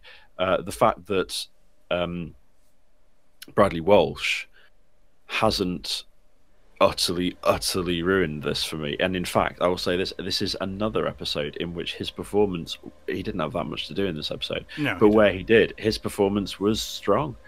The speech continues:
Speaker 1: I have no difficulty with him in this show.
Speaker 2: Yeah, pretending
Speaker 1: Um,
Speaker 2: to be the doctor's husband when the policeman came in was
Speaker 1: Oh,
Speaker 2: a lot of
Speaker 1: superb
Speaker 2: fun.
Speaker 1: scene.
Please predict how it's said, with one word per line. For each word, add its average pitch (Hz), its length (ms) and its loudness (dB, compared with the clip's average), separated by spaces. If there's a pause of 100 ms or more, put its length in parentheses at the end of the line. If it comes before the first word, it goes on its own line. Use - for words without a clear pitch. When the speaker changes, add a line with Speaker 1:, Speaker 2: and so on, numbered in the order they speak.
(400)
Speaker 1:
I 95 80 6
have 101 260 2
no 92 360 2
difficulty 101 500 -2
with 80 140 -2
him 80 100 -6
in 98 100 -8
this 139 120 -8
show. 80 260 0 (240)
Speaker 2:
Yeah, 113 220 0
pretending 185 440 -2
Speaker 1:
Um, 156 60 -4
Speaker 2:
to 147 80 0
be 139 320 0
the 117 320 2
doctor's 110 460 -2
husband 95 540 -8
when 98 140 -10
the 95 60 -10
policeman 98 680 -10
came 92 280 -10
in 90 200 -8
was 95 120 0
Speaker 1:
Oh, 131 360 4 (640)
Speaker 2:
a 120 80 0
lot 113 180 4
of - 80 4
Speaker 1:
superb 185 320 4
Speaker 2:
fun. - 20 -10
Speaker 1:
scene. 80 460 0